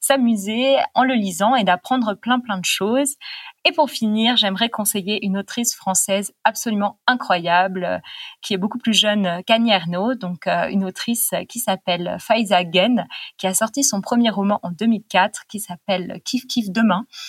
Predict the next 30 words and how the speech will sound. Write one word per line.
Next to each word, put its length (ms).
Elle 140
était 220
très, 180
très 200
jeune, 300
elle 80
avait 160
dix-huit 400
ans 160
ou 80
dix-neuf 380
ans. 180
Et 180
dans 140
ce 100
roman, 460
elle 120
raconte 460
son 160
quotidien 580
de 140
jeune 220
fille 540
adolescente, 800
euh, 140
d'origine 460
nord-africaine 680
dans 140
une, 300
euh, 100